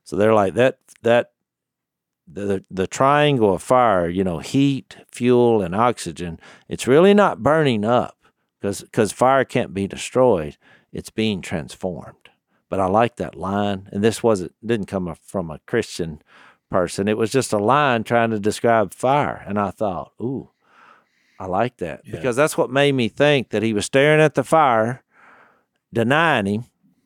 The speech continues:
Speaker 1: you know, just 'cause he's mesmerized. He was stressed out, saying he's not, "I don't think he is who he said he was," even though he saw all those miracles. In the moment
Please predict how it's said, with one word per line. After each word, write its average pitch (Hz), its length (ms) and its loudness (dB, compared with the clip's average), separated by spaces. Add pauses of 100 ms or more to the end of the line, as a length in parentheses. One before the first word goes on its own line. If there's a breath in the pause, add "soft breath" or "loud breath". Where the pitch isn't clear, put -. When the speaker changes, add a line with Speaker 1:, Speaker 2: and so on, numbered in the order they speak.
(120)
Speaker 1:
you 123 80 -2
know, 113 120 2
just 107 160 -6
'cause 160 160 4
he's 151 160 4
mesmerized. 135 600 4
He 131 60 6
was 123 100 0
stressed 196 360 4
out, 208 300 4
saying 135 320 6
he's 180 180 4
not, 170 260 2
"I 160 220 0
don't 214 180 2
think 143 200 -2
he 156 160 2
is 165 160 2
who 190 80 2
he 196 140 2
said 220 220 2
he 175 80 2
was," 123 260 0
even 240 240 0
though 233 140 2
he 208 120 2
saw 196 200 2
all 226 200 6
those 220 180 4
miracles. 202 600 0
In 185 220 2
the 202 80 4
moment 180 580 2